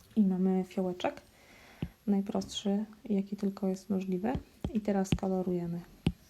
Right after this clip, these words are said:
płateczki na fioletowo, a tutaj ten dolny zrobimy troszeczkę takie odcięcie ciemniejszy i środeczek jakiś jasno-żółty albo, albo pomarańczowy weźmiemy.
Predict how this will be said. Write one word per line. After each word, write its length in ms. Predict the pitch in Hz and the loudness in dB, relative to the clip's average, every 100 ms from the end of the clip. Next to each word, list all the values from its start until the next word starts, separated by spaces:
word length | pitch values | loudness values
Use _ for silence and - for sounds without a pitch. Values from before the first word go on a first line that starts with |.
| - - - - - - - | -20 -20 -20 -20 -20 -2 0
płateczki 480 | - 214 214 208 - | 2 0 0 -2 -2
na 100 | 190 | -2
fioletowo, 760 | 180 185 180 190 233 226 208 208 - - - - - _ - - _ _ - _ _ _ - - - _ _ - | -2 -4 -2 -2 -2 0 2 2 -2 -20 -20 -20 -20 _ -6 -6 _ _ -20 _ _ _ -20 -20 -20 _ _ 0
a 100 | 208 | 2
tutaj 280 | 214 202 | 4 4
ten 460 | 196 196 196 190 196 | 4 6 6 6 4
dolny 340 | 190 190 185 | 4 4 2
zrobimy 520 | 180 185 185 180 180 190 - - - | 0 -4 0 0 0 -4 -4 -4 -4
troszeczkę 460 | - 214 220 - 214 | -8 -6 -8 -10 -10
takie 260 | 202 - | -10 -12
odcięcie 640 | - - - 185 180 180 180 | -14 -10 -4 -2 -2 -6 -8
ciemniejszy 680 | - 196 220 220 214 - 190 214 | -2 4 6 6 4 0 -4 -2
i 60 | 214 | -2
środeczek 600 | - 190 185 185 185 - | 0 2 2 -2 -4 -6
jakiś 320 | 190 214 - | -6 -8 -4
jasno-żółty 640 | 185 185 190 185 185 185 | -4 -2 -2 0 0 -2
albo, 220 | - 190 185 185 | -2 0 -2 -2
albo 200 | - 190 | 0 0
pomarańczowy 680 | 180 180 180 175 - 180 180 | 0 0 0 0 -4 -4 -6
weźmiemy. 380 | 175 190 190 | -6 -2 -2